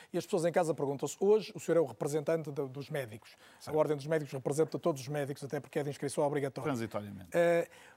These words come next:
Speaker 1: qual é a maior preocupação hoje dos médicos portugueses, das queixa-, queixas que lhes chegam, das, eh, reivindicações?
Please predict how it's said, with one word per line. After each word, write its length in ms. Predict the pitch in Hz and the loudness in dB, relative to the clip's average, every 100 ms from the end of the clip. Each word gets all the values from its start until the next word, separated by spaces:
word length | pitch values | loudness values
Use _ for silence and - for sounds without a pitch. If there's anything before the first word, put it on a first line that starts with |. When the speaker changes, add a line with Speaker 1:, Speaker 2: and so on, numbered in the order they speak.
| - - - | -20 -20 0
Speaker 1:
qual 180 | 175 190 | 4 6
é 80 | 214 | 6
a 60 | |
maior 240 | 175 190 175 | 6 4 4
preocupação 500 | 185 - 143 175 160 | 2 0 0 2 2
hoje 240 | 165 143 | 2 0
dos 160 | 139 135 | -4 -2
médicos 260 | 151 143 | -2 -4
portugueses, 380 | - - 160 143 | -10 0 0 4
das 160 | 151 - | 2 4
queixa-, 300 | 196 143 - 160 | 0 0 -6 0
queixas 320 | 180 - 165 | 2 2 -2
que 80 | - | -6
lhes 100 | 151 | -6
chegam, 320 | - 160 151 | -2 0 0
das, 260 | 143 147 - | 0 0 0
eh, 180 | 151 143 | -2 0
reivindicações? 840 | 151 151 147 143 - 170 160 - | 0 0 -2 -4 -2 -2 -4 -8